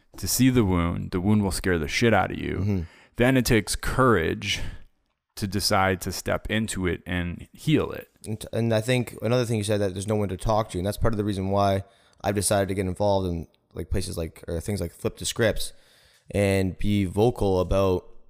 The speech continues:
Speaker 2: you know, that, uh, "Hey, listen, I had a problem with substance abuse. Yeah, I used to, like, be worried about hiding it and what would people think."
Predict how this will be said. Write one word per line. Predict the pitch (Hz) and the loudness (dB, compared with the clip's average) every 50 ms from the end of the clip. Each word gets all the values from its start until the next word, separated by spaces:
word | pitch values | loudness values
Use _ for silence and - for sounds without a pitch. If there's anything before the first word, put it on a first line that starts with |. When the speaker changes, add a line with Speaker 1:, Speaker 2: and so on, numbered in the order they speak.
| - - _ - - - - - - - | -20 -20 _ -20 -20 -20 -20 -10 -4 -2
Speaker 2:
you | 110 | 0
know, | 95 80 90 110 113 | 0 2 2 2 2
that, | 98 104 104 107 107 | 2 2 2 2 2
uh, | 113 - 92 | 2 2 2
"Hey, | 120 131 | 2 2
listen, | 135 123 - 92 | 2 2 0 0
I | 90 | 0
had | 104 104 | 0 0
a | 101 | 0
problem | - 113 107 107 | 0 0 0 0
with | 107 98 | 0 0
substance | - 110 98 110 107 98 | 0 -2 -2 -2 -6 -6
abuse. | 101 92 98 104 107 107 101 - - - - - | -6 -4 -2 -2 -2 0 -2 -4 -6 -8 -8 -4
Yeah, | 101 110 101 92 85 58 65 - - - - - | -2 0 0 0 -2 -4 -10 -14 -16 -18 -10 -6
I | 82 101 | -2 -2
used | 110 104 - | -2 -2 0
to, | - 107 104 | 0 0 0
like, | 95 90 90 - - | 0 -2 -4 -4 -6
be | - 101 101 | -4 -4 -2
worried | 98 98 101 104 101 95 | 0 2 2 2 0 0
about | 92 85 95 92 92 87 - | -2 0 0 0 0 -2 -4
hiding | - 95 80 92 107 107 117 123 | -6 -4 0 0 2 2 2 2
it | 143 151 110 | 2 2 2
and | 110 | 2
what | 110 101 | 0 0
would | 101 90 | 0 -2
people | - - - 98 | -4 -6 -6 -6
think." | - - 113 131 139 - | -4 -2 -2 -2 -4 -6